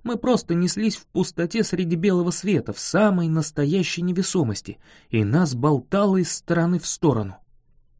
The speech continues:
Когда телепортация завершилась, мы не удержались на ногах и плюхнулись на землю.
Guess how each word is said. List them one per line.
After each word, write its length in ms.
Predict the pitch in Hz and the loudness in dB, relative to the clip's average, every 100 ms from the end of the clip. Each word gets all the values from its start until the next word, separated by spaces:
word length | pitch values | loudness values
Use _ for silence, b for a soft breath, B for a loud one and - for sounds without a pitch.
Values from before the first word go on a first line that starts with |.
| _ _ | _ _
Когда 320 | 127 123 156 202 | 0 2 2 0
телепортация 680 | 135 135 127 160 185 139 110 | -2 -2 -4 -2 -2 0 0
завершилась, 640 | 113 135 - 240 131 - b b b b | 0 0 0 2 0 -4 b b b b
мы 160 | 170 208 | 2 4
не 100 | 175 | 4
удержались 640 | 143 143 135 208 175 147 | 4 4 4 2 2 0
на 100 | 147 | 0
ногах 380 | 135 165 214 156 | 2 2 2 0
и 60 | |
плюхнулись 720 | - 123 214 - 175 185 170 165 | 0 4 4 4 0 2 0 0
на 120 | 180 | 0
землю. 380 | 160 107 95 | 2 0 -6